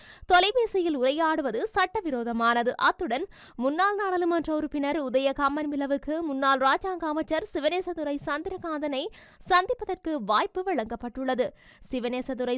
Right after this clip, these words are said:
சந்திரகாந்தனின் சட்டத்தரணியாக உதய கம்மன்பில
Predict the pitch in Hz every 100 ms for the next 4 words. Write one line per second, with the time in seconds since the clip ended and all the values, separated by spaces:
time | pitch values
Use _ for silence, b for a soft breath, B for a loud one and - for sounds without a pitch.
0 | 247 233 226 254 254 247 240 254 392 392
1 | 294 277 262 254 254 262 254 247 208 294
2 | - B B 254 285 403 523 440 415 349
3 | 339